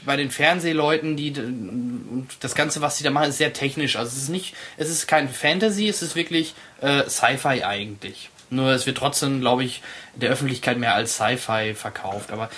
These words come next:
und natürlich steht da natürlich auch so ein bisschen diese Liebesgeschichte zwischen den beiden Haupt-, äh, Protagonisten natürlich, ähm, im Vordergrund, weil ja nur einer überleben darf oder kann. Na, aber wie gesagt, auch da möchte ich nicht weiter spoilern, wie es da weitergeht.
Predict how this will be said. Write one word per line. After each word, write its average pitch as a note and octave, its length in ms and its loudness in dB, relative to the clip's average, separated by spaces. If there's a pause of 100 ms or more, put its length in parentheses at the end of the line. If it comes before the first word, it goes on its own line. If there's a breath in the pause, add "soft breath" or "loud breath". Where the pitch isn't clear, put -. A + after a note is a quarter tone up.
(200 loud breath)
und D3+ 120 2
natürlich F#3+ 480 4
steht F3+ 240 2
da F#3 60 4
natürlich F3 480 0
auch D3 200 2
so D#3 60 -2
ein C#3+ 60 -2
bisschen E3 280 -2
diese C#3 160 -2
Liebesgeschichte F3+ 760 0
zwischen - 280 -4
den D#3 100 0
beiden C#3+ 280 4
Haupt-, C#3 360 0 (420 loud breath)
äh, D3+ 120 0
Protagonisten D#3+ 720 0
natürlich, D#3+ 540 0
ähm, C#3+ 500 -2 (560)
im C#3+ 140 -6
Vordergrund, D#3+ 480 4
weil B2+ 160 4
ja D3+ 80 6
nur D3+ 180 2
einer C#3+ 240 4
überleben D3 460 2
darf A#2 300 2
oder A2 180 -2
kann. F#2+ 240 -6 (580 loud breath)
Na, A#2+ 100 -4
aber B2+ 180 0
wie C#3 80 -4
gesagt, D3 220 0
auch B2+ 100 0
da C#3+ 180 6
möchte D3+ 220 -2
ich C#3+ 120 -6
nicht B2+ 140 -6
weiter B2+ 220 -2
spoilern, C#3+ 640 0
wie C3+ 60 -8
es B2 120 -10
da A#2 140 -4
weitergeht. D3 460 -4